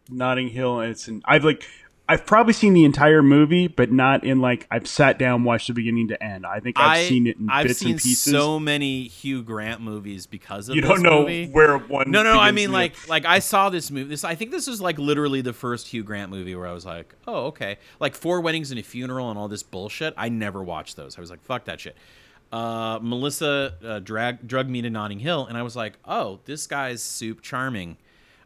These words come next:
Speaker 2: Uh, and I, uh, this is great. I, this is a good movie. And then afterwards, it'd be like, "Oh, do you wanna go to blah, blah, blah? It's got Hugh Grant. You like Notting Hill?" And I'd be like, "I guess."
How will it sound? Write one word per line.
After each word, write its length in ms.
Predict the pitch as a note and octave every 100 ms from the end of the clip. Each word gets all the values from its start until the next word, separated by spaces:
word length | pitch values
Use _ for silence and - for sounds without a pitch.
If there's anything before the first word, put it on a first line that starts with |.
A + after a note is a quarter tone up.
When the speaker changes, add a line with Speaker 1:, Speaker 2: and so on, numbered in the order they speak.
| -
Speaker 2:
Uh, 220 | G#2 G#2
and 160 | F2 G#2+
I, 160 | G#2 F2 _ _ - F#2
uh, 140 | A2
this 240 | A2+ B2 C3+
is 140 | A2
great. 420 | A2 D#3 A2+ E2
I, 240 | F#2 G2+ F#2
this 240 | A#2 A#2 B2
is 120 | A#2+
a 60 |
good 240 | A#2 C3 G#2
movie. 400 | B2 C3 F2+ E2+
And 120 | A2 A2+
then 120 | G#2+
afterwards, 600 | A2+ A#2 C3+ A2+ G2+ A#2
it'd 120 | G2
be 80 | G#2+
like, 260 | G2+ F#2+
"Oh, 220 | D3+ F#3+ C#3
do 80 |
you 80 | B2+
wanna 120 | C3+ C#3+
go 120 | C#3+
to 60 |
blah, 240 | C3 B2 B2
blah, 140 | C#3
blah? 200 | D3+ D#3+ -
It's 120 | A2+
got 140 | C#3
Hugh 220 | A#2 C3+ B2+
Grant. 280 | D#3+ D3+
You 100 | A#2+
like 280 | A2+ G#2+ -
Notting 320 | C#3 C#3 C#3+
Hill?" 320 | E3 E3+ A#2+ - - - -
And 100 | A2+
I'd 120 | G#2+
be 100 | A2+
like, 220 | G#2+ G2+
"I 180 | G#2 G#2+
guess." 840 | F#2+ F#2+ F#2+ A#2 F#2 G#2 - -